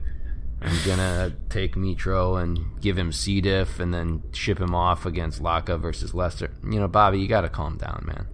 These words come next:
Speaker 1: Yeah, he sounds like me with my P S L addiction a little bit there, so.
Speaker 2: Seriously, he can't get enough, can he?
Speaker 1: Yeah, no, it's fair. I've been there. Um, but to answer the question straight away, no. Why would I wanna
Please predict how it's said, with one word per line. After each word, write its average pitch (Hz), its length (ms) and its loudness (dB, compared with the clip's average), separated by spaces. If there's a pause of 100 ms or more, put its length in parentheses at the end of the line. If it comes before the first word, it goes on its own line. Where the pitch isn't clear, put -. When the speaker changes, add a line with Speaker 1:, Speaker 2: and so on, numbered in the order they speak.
(180)
Speaker 1:
Yeah, 135 320 4
he 131 120 2
sounds 165 260 2
like 165 160 0
me 123 160 0
with 120 220 -2
my 104 160 -2
P - 180 -4
S - 180 -6
L 117 200 -2
addiction 98 420 -8
a 98 80 -6
little 104 220 -4
bit 104 240 -6
there, 110 400 -2
so. - 240 -6
Speaker 2:
Seriously, 101 400 0
he 87 120 0
can't 104 240 2
get 90 140 0
enough, 90 380 4
can 90 240 -2
he? 76 140 -4 (360)
Speaker 1:
Yeah, 143 420 8
no, 254 200 8
it's 196 180 6
fair. 185 160 10
I've 120 180 6
been 139 200 4
there. 123 440 0
Um, 135 1000 6 (640)
but 196 240 4
to 185 120 4
answer 202 300 4
the 165 60 4
question 131 460 2
straight 127 400 2
away, 117 420 4
no. 113 500 0
Why 139 260 4
would 143 220 6
I 131 220 8
wanna 120 480 2